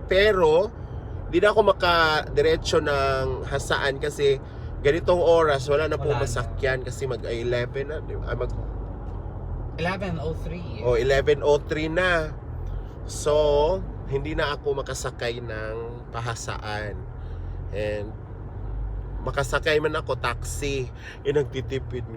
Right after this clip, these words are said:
Speaker 1: nga ako. Isang libo po papunta doon. So, ngayon, doon ako matulog sa kanila,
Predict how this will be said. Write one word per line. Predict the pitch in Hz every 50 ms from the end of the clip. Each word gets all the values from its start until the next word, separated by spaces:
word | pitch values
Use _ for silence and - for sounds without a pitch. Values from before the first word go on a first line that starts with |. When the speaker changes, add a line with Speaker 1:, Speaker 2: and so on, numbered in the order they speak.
| 110
Speaker 1:
nga | 107 98
ako. | - 95 95 95 95 - - - - 165 170 165 151
Isang | 147 131 135 127 123 120
libo | 123 123 120 117 110 117 107 104
po | - 113 104
papunta | - 123 110 - - 107 101 - - 107 101
doon. | 101 104 101 95 - - 104 107 113 113 110 113 117 - - - - - - - - - - -
So, | - - 151 156
ngayon, | 170 180 190 160 143 127 123 123 131 135 139 131
doon | 135 135 143 147
ako | 143 - 127
matulog | 127 120 - 123 117 117 120 113 113
sa | - 113
kanila, | 107 123 123 113 117 113 113 113 110